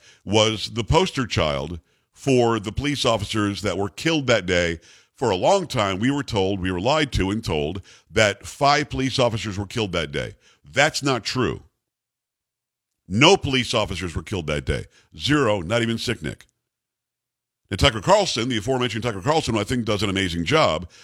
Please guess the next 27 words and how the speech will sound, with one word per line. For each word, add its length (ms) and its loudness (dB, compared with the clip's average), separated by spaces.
showed 300 2
on 160 -2
Monday 560 -2
video 540 2
of 180 -6
Brian 300 0
Sicknick 440 -2
fine, 560 -2
showing 320 2
people 260 -2
how 100 2
to 80 0
get 160 -2
the 60 -2
hell 140 2
out 100 2
of 60 -4
the 60 -6
Capitol 580 -2
about 240 4
forty-five 440 0
minutes 220 -2
or 40 2
an 180 0
hour 320 0
after 340 0
the 400 2